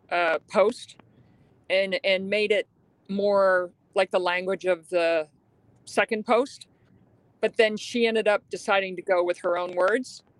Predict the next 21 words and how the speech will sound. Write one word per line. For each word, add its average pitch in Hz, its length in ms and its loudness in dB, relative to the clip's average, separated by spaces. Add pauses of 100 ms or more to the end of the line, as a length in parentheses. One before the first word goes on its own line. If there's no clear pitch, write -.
(300)
So - 300 2
I, - 200 2
I 214 140 2
had 233 140 -2
heard 214 180 -4
the 185 80 -10
same 185 260 -8
thing, 185 180 -6
that 170 80 -6
her 180 100 -2
team 247 320 0
had 240 120 -2
tried 214 640 -2 (200)
to - 200 -2
send 208 320 0
it 190 80 0
out 190 320 4
a 185 60 2
little 190 220 0
differently, 277 640 -2 (1400)
but 220 320 4